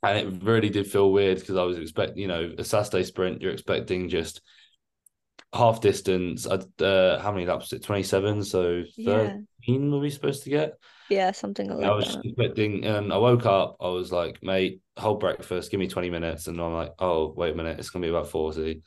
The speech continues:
Speaker 1: Um, but I mean, we got a, we got a great race. I'm not complaining about it. We will get into that later.
Speaker 2: <laughs>
Speaker 1: Um, I don't know if I felt a bit too sorry for Moto three and Moto two.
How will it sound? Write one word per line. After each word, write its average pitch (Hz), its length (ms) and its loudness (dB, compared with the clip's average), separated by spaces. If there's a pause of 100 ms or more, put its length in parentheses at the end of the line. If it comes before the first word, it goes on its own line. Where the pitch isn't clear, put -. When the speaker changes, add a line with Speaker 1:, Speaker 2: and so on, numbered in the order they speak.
(720)
Speaker 1:
Um, 90 840 4 (180)
but 95 380 4 (1400)
I 95 100 0
mean, 85 420 -2
we 87 120 0
got 85 180 2
a, 80 220 4
we 78 180 -6
got 82 200 0
a 80 40 0
great 78 280 -4
race. 73 500 -6 (340)
I'm 82 120 -2
not 76 120 -2
complaining 76 380 -4
about 76 260 -2
it. 78 160 0
We 85 120 -2
will 80 160 0
get 76 160 -6
into 76 220 -6
that 73 120 -10
later. 78 460 -4 (320)
Speaker 2:
<laughs> 220 80 2 (120)
Speaker 1:
Um, 82 580 -2 (280)
I 110 120 6
don't 131 260 6
know 127 160 6
if 120 140 2
I 120 80 6
felt 117 400 2
a - 40 -8
bit - 360 0
too 107 180 -2
sorry 104 340 2
for 95 120 -4
Moto 92 300 -2
three 95 220 0
and 92 80 0
Moto 95 300 -2
two. 95 420 0